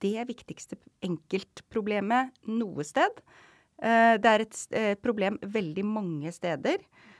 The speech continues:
Eh, og du nevnte at hvor mange som ble, cirka hundre tusen i verden mister livet av slangebitt. Og det er et, bare et cirkatall. Det man sier, et sted mellom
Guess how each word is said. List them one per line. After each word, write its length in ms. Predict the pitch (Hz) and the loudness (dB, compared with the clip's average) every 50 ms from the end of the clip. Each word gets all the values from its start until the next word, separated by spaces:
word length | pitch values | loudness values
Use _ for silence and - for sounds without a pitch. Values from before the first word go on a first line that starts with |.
| _ _ _ - | _ _ _ -8
Eh, 480 | - 202 220 226 233 233 226 226 233 233 233 - - _ - - | -4 -2 0 2 4 4 4 4 4 2 0 -2 -6 _ -10 -4
og 100 | - 240 | -4 0
du 80 | 233 262 | 2 6
nevnte 360 | 277 277 254 226 - - - 240 247 254 247 - | 6 6 6 4 2 2 6 8 10 10 10 8
at 420 | - 247 262 - - - - - - _ _ - - - | 8 4 2 0 -4 -18 -18 -18 -18 _ _ -12 -8 -4
hvor 160 | 233 240 269 269 | -2 2 4 4
mange 240 | 262 226 190 196 214 | 4 4 4 2 0
som 180 | - 233 233 | 0 0 0
ble, 220 | 233 233 233 226 226 208 226 180 196 214 202 - | 2 2 2 0 0 -2 -2 -2 -2 -4 -4 -4
cirka 280 | - 226 208 - 240 240 | -4 -4 -4 -2 -2 -2
hundre 220 | 226 - 196 202 202 | -2 0 -2 -4 -4
tusen 380 | - 170 - - 214 247 277 269 | -4 -8 -6 -2 2 2 2 2
i 60 | 233 220 | 2 2
verden 480 | 214 190 175 - - 185 202 220 226 214 214 | 0 0 0 0 -2 -2 0 0 0 0 0
mister 260 | 254 - - - 208 | 0 0 0 0 0
livet 280 | 202 202 165 156 208 208 - - | 0 0 2 0 0 0 2 4
av 300 | 196 185 175 190 196 202 - | 6 8 8 8 6 2 -2
slangebitt. 600 | - - 196 170 156 151 226 285 359 - - - - _ - - - - - _ _ - | -6 -2 -2 -2 0 0 0 0 0 -2 -6 -20 -20 _ -20 -20 -20 -20 -20 _ _ -6
Og 100 | 226 220 | -4 0
det 100 | - 196 | 2 2
er 60 | 185 254 | 2 2
et, 60 | 262 - | 2 0
bare 100 | 240 220 | 0 0
et 40 | 226 - | 0 -2
cirkatall. 460 | 196 - - - 180 - 277 277 240 202 - | -6 -6 -6 -6 -4 -2 -2 -2 -2 -4 -6
Det 120 | - 202 214 | -4 -2 0
man 140 | 214 226 233 | 0 -2 -2
sier, 220 | - - 208 220 - - | -4 -4 -6 -4 -4 -4
et 140 | - - - | -6 -6 -6
sted 320 | - - - 185 175 160 170 180 | -8 -4 -2 0 0 0 0 -2
mellom 380 | 175 175 190 202 226 226 220 | -2 0 0 2 2 2 0